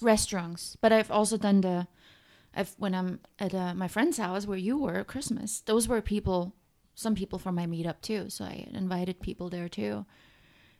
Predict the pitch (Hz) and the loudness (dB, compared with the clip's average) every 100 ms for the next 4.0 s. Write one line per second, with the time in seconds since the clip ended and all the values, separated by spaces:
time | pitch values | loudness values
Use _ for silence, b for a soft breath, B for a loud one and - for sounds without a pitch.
0 | b _ 226 233 240 262 277 285 - 233 | b _ 4 6 6 6 4 2 2 0
1 | 220 240 254 330 226 - 208 214 220 208 | 6 8 8 6 0 0 0 2 0 0
2 | - 208 226 262 262 240 240 208 190 208 | -2 2 4 4 2 2 2 2 2 0
3 | 254 254 190 196 180 180 185 - 175 | -2 -2 -2 0 2 2 0 0 -2